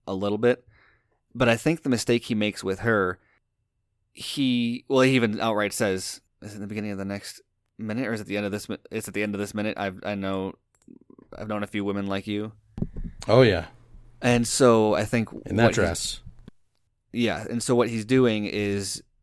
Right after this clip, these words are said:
Speaker 1: just kind of assuming, like, "Oh, yeah, another one of," you know, he, it, maybe, it, she's not Selena Kyle, but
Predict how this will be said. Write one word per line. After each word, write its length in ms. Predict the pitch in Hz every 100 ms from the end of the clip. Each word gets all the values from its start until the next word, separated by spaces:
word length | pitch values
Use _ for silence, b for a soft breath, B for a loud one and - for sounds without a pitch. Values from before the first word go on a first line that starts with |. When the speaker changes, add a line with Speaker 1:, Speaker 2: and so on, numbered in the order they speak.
| _ 101
Speaker 1:
just 320 | - 110 -
kind 240 | 117 110
of 100 | 101
assuming, 540 | 80 - 113 107 101 95
like, 180 | 92 -
"Oh, 500 | 127 135 135 127 120
yeah, 300 | 113 98 90
another 300 | 98 101 98
one 180 | 95 95
of," 360 | 92 90 - -
you 100 | -
know, 80 | 104
he, 120 | 104 131 -
it, 160 | 104 -
maybe, 560 | 110 104 104 104 104 -
it, 160 | 120 - _ _ 117
she's 280 | - 139
not 180 | 127 104
Selena 300 | - 104 98
Kyle, 320 | 95 95 90
but 140 | 101